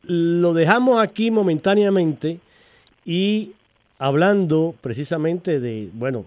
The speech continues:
de estos dos pulmones y, y ya después iremos entrando en detalle con los diferentes... Eh, ritos que forman parte de esta gran familia, la oriental y la occidental.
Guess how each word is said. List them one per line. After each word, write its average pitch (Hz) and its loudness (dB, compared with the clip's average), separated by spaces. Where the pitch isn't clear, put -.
de 117 -6
estos 131 -2
dos 147 2
pulmones 160 2
y, 110 -10
y 113 -12
ya 123 -4
después 135 -2
iremos 139 0
entrando 135 0
en 107 -8
detalle 135 0
con 120 -2
los 110 -4
diferentes... 123 -4
Eh, 113 -8
ritos 143 0
que 107 -8
forman 131 0
parte 135 0
de 110 -4
esta 117 -4
gran 135 0
familia, 139 0
la 110 -6
oriental 120 0
y 120 -8
la 110 -6
occidental. 151 0